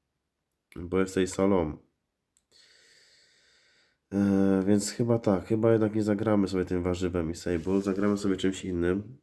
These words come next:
Dajcie mi sekundę, lekkie przebranżowienie nastąpi. Także lecimy w następujący sposób. Tutaj by się w sumie przydała prowokacja, kurczę, jeszcze startowa.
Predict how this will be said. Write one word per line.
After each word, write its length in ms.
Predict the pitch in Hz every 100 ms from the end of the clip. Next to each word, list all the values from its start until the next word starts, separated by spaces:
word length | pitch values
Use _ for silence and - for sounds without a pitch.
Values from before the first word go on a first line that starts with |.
| -
Dajcie 320 | 92 92 90
mi 60 |
sekundę, 600 | 90 82 92 87 92 104 104
lekkie 340 | 90 90 -
przebranżowienie 840 | 90 - 87 90 87 87 90 87 90 - _ _ _ _ _
nastąpi. 760 | 76 85 - 82 85 - 98 107 _ _ _ _ _ _ _ _ _ -
Także 280 | 95 98 104
lecimy 240 | 104 113
w 40 |
następujący 580 | 104 101 98 98 95 98
sposób. 280 | - 92 90
Tutaj 160 | 107 123
by 80 |
się 140 | 123 120
w 60 |
sumie 160 | - 117
przydała 320 | 110 110 107
prowokacja, 680 | 104 101 101 107 107 - 82
kurczę, 360 | - 80 -
jeszcze 220 | 76 - 78
startowa. 560 | 80 - 80 80 82